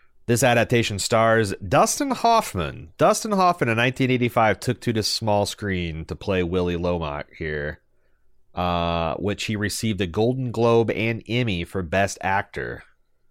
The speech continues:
Dustin Hoffman's been in lots of stuff. Kramer versus Kramer, Rain Man, The Graduate, Marathon Man, All the President's Men. Younger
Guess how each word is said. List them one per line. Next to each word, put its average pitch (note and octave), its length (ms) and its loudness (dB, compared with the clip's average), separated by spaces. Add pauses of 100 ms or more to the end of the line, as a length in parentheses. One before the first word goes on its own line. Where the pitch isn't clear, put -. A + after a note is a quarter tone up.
(380)
Dustin F#2+ 280 -4
Hoffman's F#2 340 0
been F#2+ 140 0
in F2+ 80 -2
lots G2+ 260 0
of F2 80 -8
stuff. E2+ 300 -2
Kramer F#2 260 -4
versus E2+ 240 -8
Kramer, F2+ 420 -4
Rain F2 320 -2
Man, E2+ 280 -2
The D#2 80 -10
Graduate, E2+ 600 -2
Marathon F2 600 -2
Man, D#2+ 240 -4
All G#2+ 200 4
the F#2+ 100 -2
President's E2+ 540 -4
Men. D#2+ 240 -6
Younger F#2 680 0